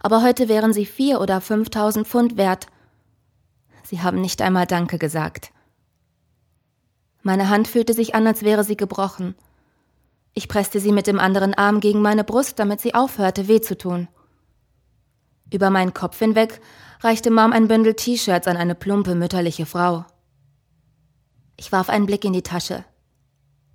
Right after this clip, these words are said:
Es war nur noch ein Stück darin. Kennen Sie das? Wenn man als Kind ein absolutes Lieblingskleidungsstück hat?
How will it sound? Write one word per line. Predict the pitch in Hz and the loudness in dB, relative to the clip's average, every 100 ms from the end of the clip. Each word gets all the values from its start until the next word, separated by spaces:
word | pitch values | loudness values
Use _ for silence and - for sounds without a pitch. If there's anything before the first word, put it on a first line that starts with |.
| _ _ _ _ _ _ - | _ _ _ _ _ _ -18
Es | - | -6
war | 185 185 | -2 0
nur | 180 | -2
noch | 170 - | -4 -4
ein | 190 208 | -4 -4
Stück | - 202 185 - | -6 -10 -10 -8
darin. | 156 160 160 - _ _ _ _ _ _ _ _ _ _ _ _ _ _ _ _ _ _ _ _ - | -6 -6 -10 -12 _ _ _ _ _ _ _ _ _ _ _ _ _ _ _ _ _ _ _ _ -10
Kennen | 190 185 | -4 -2
Sie | 190 | 0
das? | 196 220 - _ _ _ _ _ _ _ _ _ _ _ | 0 -2 -6 _ _ _ _ _ _ _ _ _ _ _
Wenn | 208 | 0
man | 214 | 2
als | 220 220 | 2 -2
Kind | - 254 233 | 0 2 2
ein | 196 | 0
absolutes | 196 - 254 226 214 196 | -4 -4 -2 -2 -2 -4
Lieblingskleidungsstück | 190 196 240 240 226 226 226 - 226 | -6 -4 -4 -4 -4 -2 -2 -4 -6
hat? | 214 247 | -6 -10